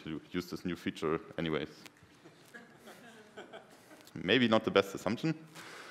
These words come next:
Um, yeah, and all further instance of code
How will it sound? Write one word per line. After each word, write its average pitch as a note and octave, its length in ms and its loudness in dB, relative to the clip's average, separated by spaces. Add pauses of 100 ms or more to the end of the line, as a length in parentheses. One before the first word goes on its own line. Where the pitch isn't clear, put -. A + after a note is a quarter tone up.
(340)
Um, B2 600 12 (240)
yeah, E2 160 10 (160)
and F#2+ 220 4
all G#2+ 180 12
further G2 560 8
instance A2 340 0
of G2+ 140 8 (420)
code G2+ 300 6